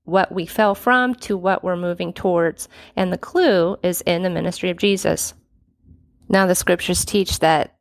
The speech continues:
the Lord sends forth his word to heal us. John chapter one refers to Jesus as the living word who came.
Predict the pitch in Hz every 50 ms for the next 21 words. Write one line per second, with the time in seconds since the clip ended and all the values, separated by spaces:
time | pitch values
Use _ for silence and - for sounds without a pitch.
0 | _ - 180 175 175 180 180 170 160 - - 196 165 170 175 - - - 175 165
1 | 170 - - 170 160 151 - 165 160 165 170 170 165 - 170 170 - - 180 175
2 | 175 170 165 156 147 165 - - - - - - - _ _ - 175 175 175 170
3 | 165 - 165 160 - - 175 170 170 175 170 160 156 151 - 165 170 - - 175
4 | 165 165 - - - 160 - 160 170 170 165 - 165 151 - - - - 156 151
5 | 156 - - 170 160 160 165 156 165 160 156 156 156 165 165 165 160 - 165 156
6 | - - - 160 165 156 151 156 151